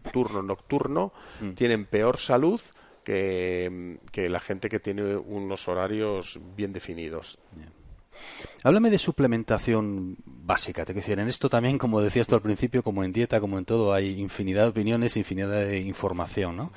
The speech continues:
Speaker 2: Pero sí me gustaría saber tú qué, qué, qué es algo potencialmente viable para una persona normal, ¿no? Hablo de lo que todos vemos, pues omega tres, vitamina D. Este. Para ti, la suplementación básica, ¿por dónde iría?
Speaker 1: Bueno,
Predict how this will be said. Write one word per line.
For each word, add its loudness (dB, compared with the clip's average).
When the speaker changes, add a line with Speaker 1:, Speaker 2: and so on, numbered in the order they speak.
Speaker 2:
Pero 6
sí 6
me 12
gustaría 8
saber 10
tú 4
qué, 6
qué, 6
qué 4
es 8
algo 10
potencialmente 4
viable 6
para 2
una 2
persona -2
normal, -2
¿no? -2
Hablo 2
de 4
lo -6
que -6
todos -6
vemos, -2
pues -8
omega -2
tres, 0
vitamina -6
D. -4
Este. -10
Para 6
ti, 6
la 10
suplementación 2
básica, 2
¿por 4
dónde 4
iría? 0
Speaker 1:
Bueno, 0